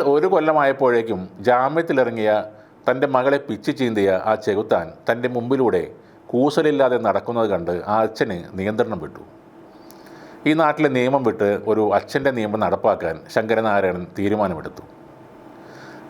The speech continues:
കാട്ടുപന്നിയെ വെടിവെക്കുന്ന ഒറ്റക്കുഴൽ തോക്കുകൊണ്ട് മുഹമ്മദ് കോയയുടെ നെഞ്ചിൻ കൂട് തകർക്കുമ്പോൾ ആ അച്ഛൻ്റെ കൈ ഒട്ടും വിറച്ചില്ല.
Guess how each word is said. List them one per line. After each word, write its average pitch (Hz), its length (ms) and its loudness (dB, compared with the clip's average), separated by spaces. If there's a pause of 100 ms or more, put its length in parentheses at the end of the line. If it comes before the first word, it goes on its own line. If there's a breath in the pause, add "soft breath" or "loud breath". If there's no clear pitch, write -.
കാട്ടുപന്നിയെ 160 680 2
വെടിവെക്കുന്ന 117 460 0 (220)
ഒറ്റക്കുഴൽ 120 400 0 (120)
തോക്കുകൊണ്ട് 95 500 -2 (680 loud breath)
മുഹമ്മദ് 151 400 0
കോയയുടെ 123 400 2
നെഞ്ചിൻ 113 320 -2
കൂട് 113 220 0
തകർക്കുമ്പോൾ 92 500 -2 (320)
ആ 127 120 2
അച്ഛൻ്റെ 135 380 -2
കൈ 90 100 0 (180)
ഒട്ടും - 260 -4
വിറച്ചില്ല. 92 400 -4